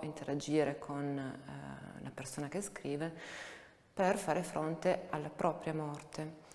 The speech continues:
e quindi al proprio vissuto di malattia, e non sentirsi sola come potrebbe succedere in effetti, eh, solo con la propria rete sociale.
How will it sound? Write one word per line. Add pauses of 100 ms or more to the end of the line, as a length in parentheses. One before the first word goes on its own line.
(160)
e
quindi
al
proprio
vissuto
di
malattia,
e
non
sentirsi
sola
come
potrebbe
succedere
in
effetti, (540)
eh, (280)
solo
con
la
propria
rete
sociale.